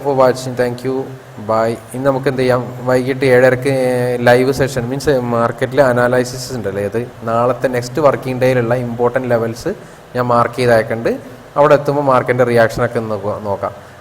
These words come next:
പ്രീവിയസ് ഡേയിൽ അയച്ച ഏരിയയിലേക്കൊന്നും എത്തിയിട്ടില്ലല്ലോ, അതുകൊണ്ട് നമുക്ക് റിയാക്ഷൻ ഒന്നും നോക്കാൻ പറ്റില്ല. ഇന്ന് എങ്ങനെയാണ് മാർക്കറ്റ് അവിടെ വർക്ക് ചെയ്തതെന്നൊന്നും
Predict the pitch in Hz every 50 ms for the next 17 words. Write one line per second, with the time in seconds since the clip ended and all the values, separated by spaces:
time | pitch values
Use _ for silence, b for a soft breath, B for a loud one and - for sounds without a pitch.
0 | - - 143 147 156 170 165 151 165 170 170 165 160 156 147 160 160 156 147 143
1 | 147 147 156 151 160 156 156 160 151 135 - - 139 135 131 117 113 110 107 104
2 | 104 113 117 123 127 131 127 123 123 131 131 131 131 127 123 127 139 139 135 135
3 | 127 120 117 117 135 131 123 120 127 107 104 110 117 117 113 113 117 120 120 117
4 | 117 113 113 - 117 110 120 113 110 117 117 113 110 - 107 - 123 120 117 117
5 | 113 117 113 110 131